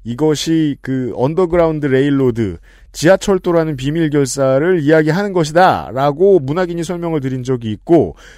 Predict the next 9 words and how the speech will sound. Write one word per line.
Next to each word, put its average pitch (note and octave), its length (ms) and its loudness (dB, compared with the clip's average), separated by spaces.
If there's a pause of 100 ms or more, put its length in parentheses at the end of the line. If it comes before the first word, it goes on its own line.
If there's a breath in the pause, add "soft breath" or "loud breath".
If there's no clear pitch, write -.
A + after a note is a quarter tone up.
(220 loud breath)
아, B2+ 320 -8
그것을 A#3+ 760 2
낸 A3+ 340 2
주인공이라고 A#3+ 800 -2
볼 D3+ 160 -4
수 C#3+ 120 -12
있습니다. B2+ 400 -4
해리어 E3 320 0
터브먼. A2+ 460 -6